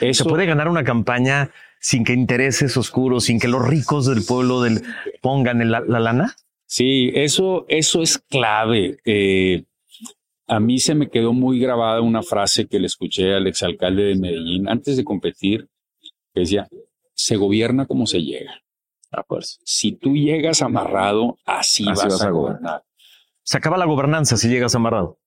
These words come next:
Speaker 1: Se acaba la gobernanza, empiezas a hacer excepciones y una excepción te lleva a otra y otra a otra. Yo tengo la, la, la, la suerte, yo no dimensionaba en ese momento lo importante que iba a resultar s-,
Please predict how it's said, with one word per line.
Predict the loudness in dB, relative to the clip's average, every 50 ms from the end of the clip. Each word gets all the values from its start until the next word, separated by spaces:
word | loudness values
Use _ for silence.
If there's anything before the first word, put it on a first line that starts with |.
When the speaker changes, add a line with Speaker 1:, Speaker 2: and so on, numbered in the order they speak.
| _ _
Speaker 1:
Se | -12 -12 -10
acaba | -8 -6 -4 -4
la | -2 -2
gobernanza, | 0 0 0 0 0 0 0 0 2 2 2 0 0 0 0 0
empiezas | 0 -2 0 0 0 0 0 0 0
a | -2
hacer | -2 -2 0 0 0
excepciones | 0 0 0 -2 -2 -2 -2 -2 0 0 0 0 0 2 2
y | 2
una | 2 2
excepción | 0 0 -2 -2 -2 -2 -2 0
te | 0 0
lleva | 0 2 2 0
a | 0
otra | 0 0 0 0 0 0 0
y | 0
otra | 0 0 0
a | 0
otra. | 0 0 -2 -2 -4 -4 _ _ -20 -20 -20 -20 -20 _ _ _ _
Yo | -2 -2 0 0 0 0 -2 -4 -6 -10 -16 _ _ _ _ -4
tengo | -2 0 0 2 2 0 0 0 0 0
la, | 0 2 2 0 0 -2 -2 -2
la, | 0 0 2 2 0 -2 -4 -6 -4
la, | -2 -2 -2 -2 -4 -8 -14 -20 _ _ _ _
la | -4 -2 -2
suerte, | 0 0 2 2 0 0 -2 -2 -2 -2 -2 -2 -6 -12 -18 -20 -20 -20 _ _ _
yo | -2 0 2 2
no | 2 2 2
dimensionaba | 2 2 2 2 2 2 2 2 2 2 2 2 2 2 2 2
en | 2 2
ese | 0 0 0 0
momento | 0 2 2 2 2 2 0 0 -2 -2 -2 0
lo | 0 2
importante | 2 0 0 0 -2 -2 -2 0 0 0 0 0 -2 -2 -2
que | 0 0
iba | 0 0 0
a | 0
resultar | -2 -2 -2 -2 -2 -2 -2 -2 0
s-, | 0 -2 -4 -4 -6